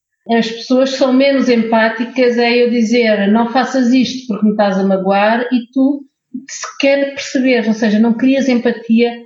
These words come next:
com o outro porque é que estás completamente cheio de medo. E muitas vezes nós não temos a sensação que tem-, que temos. Ou seja, nós muitas vezes vivemos em contexto de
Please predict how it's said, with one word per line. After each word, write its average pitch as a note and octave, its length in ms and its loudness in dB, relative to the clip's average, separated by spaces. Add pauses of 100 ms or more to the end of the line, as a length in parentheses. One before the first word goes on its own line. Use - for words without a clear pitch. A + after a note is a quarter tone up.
(200)
com A#3 100 0
o A3+ 80 2
outro A#3+ 200 0
porque A#4 140 -4
é B3 40 2
que A#3+ 80 -6
estás C#4+ 200 -2
completamente C#4+ 480 -2
cheio A#3+ 220 0
de F#3 60 0
medo. G#3 260 2 (360)
E G#3+ 100 2
muitas A#3+ 320 0
vezes A3 180 2
nós G#3+ 200 2
não G#3 140 0
temos G#3 240 0
a F#3+ 40 0
sensação F#3 500 -4
que F3+ 160 -6
tem-, E3 240 -4
que - 260 -20
temos. F3 300 -2 (520)
Ou - 60 -20
seja, D#3 220 -6
nós F3 220 -2
muitas F#3+ 200 -2
vezes F#3+ 220 -2
vivemos G3 340 0
em G3 100 -2
contexto G3 720 -2
de F#3+ 280 0